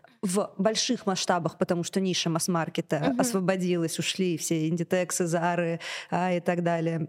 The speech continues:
Speaker 1: А вот здесь мы делаем ресерч, и тут у меня полное пространство для творчества, что хочу, то и врачу.
Speaker 2: Мы говорили о том, что, возможно, можно, а, открыть другой бренд.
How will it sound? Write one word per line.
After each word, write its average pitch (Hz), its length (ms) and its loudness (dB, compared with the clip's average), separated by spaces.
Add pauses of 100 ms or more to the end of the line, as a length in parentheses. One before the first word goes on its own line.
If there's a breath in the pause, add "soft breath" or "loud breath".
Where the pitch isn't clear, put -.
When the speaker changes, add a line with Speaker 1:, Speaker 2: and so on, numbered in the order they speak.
(100)
Speaker 1:
А 202 100 4
вот 180 160 -2
здесь 226 340 0
мы 202 120 0
делаем 175 420 0
ресерч, 277 580 -2
и 196 80 -2
тут 247 300 -6
у 214 40 0
меня 180 280 0
полное 170 420 -2
пространство 165 560 -4
для 165 120 -2
творчества, - 520 -6
что - 220 -6
хочу, 185 240 -8
то - 160 -6
и - 20 -2
врачу. 175 460 -4
Speaker 2:
Мы 269 100 -2
говорили 214 260 0
о 214 80 0
том, 214 220 -2
что, - 240 -10
возможно, 202 640 -6
можно, 202 760 -8
а, 202 440 -10
открыть 208 340 -4
другой - 260 -6
бренд. 262 440 -4